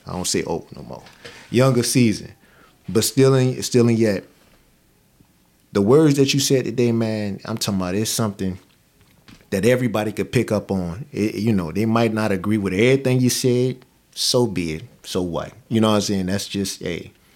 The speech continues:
that's opinions. And that's how opinions, you know, that's how they, they sound a lot of times. It's not always,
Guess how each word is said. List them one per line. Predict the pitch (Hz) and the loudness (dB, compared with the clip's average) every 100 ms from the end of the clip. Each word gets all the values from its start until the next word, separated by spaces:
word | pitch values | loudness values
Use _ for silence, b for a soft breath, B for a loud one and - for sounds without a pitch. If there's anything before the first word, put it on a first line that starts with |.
| b b | b b
that's | 98 - | -4 -4
opinions. | 98 139 147 87 78 - | -4 0 0 -2 -8 -12
And | 95 90 | -8 -4
that's | 101 | -4
how | 98 90 | -4 -4
opinions, | - 113 104 104 95 101 | -2 -2 0 -2 -2 -4
you | 92 | -4
know, | 87 | -4
that's | 92 | -6
how | 92 | -6
they, | 90 98 | -4 -6
they | - 95 | -6 -8
sound | 92 120 110 98 | -4 -2 -2 -2
a | |
lot | 92 85 | -4 -6
of | 85 | -6
times. | 87 80 - - - B B B | -8 -8 -12 -16 -20 B B B
It's | - 95 | -8 -4
not | 101 101 | 0 0
always, | 98 98 98 95 95 | 0 0 0 -2 -4